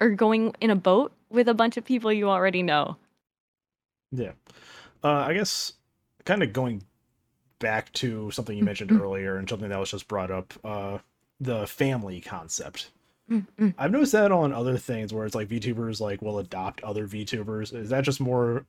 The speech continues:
Speaker 2: I guess that's, is that something that, like
Speaker 1: It's the, it goes back
Speaker 2: It
Speaker 1: to the rigging in The Artist. So some people will be like, "This is my sister." And it's, uh, because you had, like, the same model parents.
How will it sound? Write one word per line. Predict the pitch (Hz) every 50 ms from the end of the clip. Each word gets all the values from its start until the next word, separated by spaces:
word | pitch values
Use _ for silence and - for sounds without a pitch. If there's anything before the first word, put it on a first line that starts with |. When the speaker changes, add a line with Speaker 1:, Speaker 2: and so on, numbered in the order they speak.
| _ -
Speaker 2:
I | 127 139
guess | 147 143 143
that's, | - 135 127 123 - - - - _ -
is | 135
that | 160 202 202
something | 226 214 208 190
that, | 175 175
like | 156 139 139 - _ _ _ _ _ _ _ _ _ _ _ _ _ _ _ _ _ _ _ _ _ _ _ _ -
Speaker 1:
It's | 254 277 - - -
the, | - 285 269 262 247 220 -
it | 269 240
goes | - 262 233 262 -
back | 269 - 359
Speaker 2:
It | 233
Speaker 1:
to | - 302
the | 262 233 220 196
rigging | 202 196 196 202 - 269 294 320 339 359 - - -
in | 226 226 220 214 214 208
The | 196 196 190 175 - -
Artist. | 185 196 196 180 185 175 170 - - - - - - - - _ _ _ _
So | - - - 226 214 214 208 202 202 196 185 -
some | - - - 247 262 262
people | - 285 254 - 247 240
will | 233 226
be | 226 240
like, | 240 240 240 233
"This | - 381 381 -
is | 403 370
my | 370 381 370 370
sister." | 349 - - 339 359 - - - 359 359 339 311 247 185 175 - - - - _
And | - 233 233 240
it's, | 240 233 - -
uh, | 240 220 208 208
because | 202 214 208 - 202 220 202 214
you | 220 220
had, | 220 214 202 196
like, | 202 202 190 -
the | - 196
same | 196 - - 202 196 202 196
model | 190 185 180 190 220 240
parents. | 240 - 240 277 269 302 330 370 - - _ - - - - -